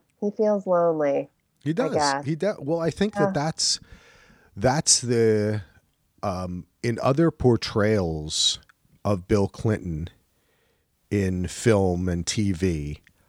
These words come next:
Speaker 2: I think that that kind of, like, little bit of hound dog eyes, little bit of sad guy, you know? I mean, like, those famous pi-, he was a good crier, you know,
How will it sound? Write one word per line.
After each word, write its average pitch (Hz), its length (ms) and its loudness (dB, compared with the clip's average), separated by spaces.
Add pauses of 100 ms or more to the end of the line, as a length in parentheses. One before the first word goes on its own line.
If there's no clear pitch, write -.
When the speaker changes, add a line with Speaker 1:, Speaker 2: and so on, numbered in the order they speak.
(120)
Speaker 2:
I 104 140 0
think 120 320 0
that 107 260 0
that 92 260 2
kind 104 360 2
of, 95 200 -2
like, 87 580 -4 (840)
little 113 220 4
bit 104 180 4
of 87 60 0
hound 110 440 -2
dog 104 380 0
eyes, 98 500 0
little 107 140 0
bit 101 140 -2
of 92 100 -2
sad 104 580 0
guy, 95 400 0
you 107 240 2
know? 160 380 2
I 120 60 0
mean, 123 240 0
like, 107 240 -4
those 98 380 -2 (340)
famous 113 480 -2
pi-, 135 240 -2
he 139 100 4
was 180 160 6
a 160 60 4
good 175 240 2
crier, 107 920 0 (200)
you 101 140 -4
know, 104 100 -2